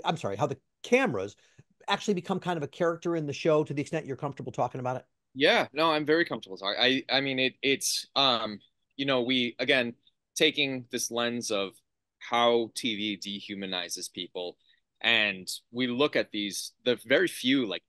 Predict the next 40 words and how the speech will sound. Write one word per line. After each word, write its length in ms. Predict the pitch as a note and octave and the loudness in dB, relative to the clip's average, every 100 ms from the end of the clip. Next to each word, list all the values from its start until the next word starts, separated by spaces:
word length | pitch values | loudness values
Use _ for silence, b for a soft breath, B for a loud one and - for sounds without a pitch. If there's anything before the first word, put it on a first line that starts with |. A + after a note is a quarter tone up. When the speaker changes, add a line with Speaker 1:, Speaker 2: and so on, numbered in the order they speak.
| - | -10
Speaker 2:
intimate 440 | C3 C#3 D3+ C#3+ | -8 -4 -4 -2
moments 340 | G#2+ A#2+ B2+ | -4 -4 -4
of 80 | C3 | -4
the 80 | B2 | -6
plays, 540 | - B2+ B2+ C3+ C3+ | -2 4 4 4 0
like, 100 | F#2 F2 | -4 -4
where 100 | F#2+ | -6
it's 140 | F#2 - | -6 -8
in 200 | A2 A2 | -10 -8
people's 360 | A#2+ - - - | -12 -10 -12 -4
homes 400 | G#2+ G#2 G#2+ - | -4 -4 -8 -10
or 60 | |
apartments 640 | D#2+ - G2+ G#2+ G#2 G2 G2+ | -12 -6 -6 -4 -8 -8 -8
or 220 | F2+ E2+ _ _ | -8 -10 _ _
lovers 440 | - G#2+ G#2+ G#2+ - | -4 -2 -2 -4 -4
talking 480 | G#2 G2 - G2+ F#2+ | -4 -6 -4 -8 -6
or 40 | |
lovers 320 | F2+ F#2 F#2 - | -6 -6 -6 -8
quarreling, 640 | - A2+ A#2 F#2+ F2 F#2 _ _ _ _ _ _ _ - | -2 0 0 -2 -8 -12 _ _ _ _ _ _ _ -4
we 120 | B2+ | -2
started 380 | B2 D#3 C#3+ A#2+ | 2 4 4 2
incorporating 720 | A2+ - C#3 B2 B2 A2+ G#2 | 0 -2 -2 0 2 2 0
the 60 | G2+ | -6
camera 480 | - B2+ A#2+ G2+ F#2 | -8 -4 -2 -4 -2
in. 280 | B2 G#2+ | -2 -2
And 120 | F#2+ F#2 | -4 -6
so 100 | A2 | -6
it's 160 | G2+ | -2
like 160 | A#2+ - | -4 -4
this 160 | - | -6
reality 560 | G#2 G#2+ A2 C3 A#2 F#2+ | -4 -2 0 0 -2 -6
T 300 | - A#2 G2+ | -8 -8 -8
V 220 | F2+ A2+ | -4 -4
effect 420 | G#2 - E2 D#2+ - | -4 -6 -12 -10 -14
almost, 480 | E2+ E2+ E2 D#2+ | -14 -12 -12 -12
and 140 | F#2+ F#2 | -12 -14
how 240 | - B2 | -4 0
it 100 | B2 | 0
sort 240 | - - A#2+ | -2 -4 -2
of 120 | F#2 | -4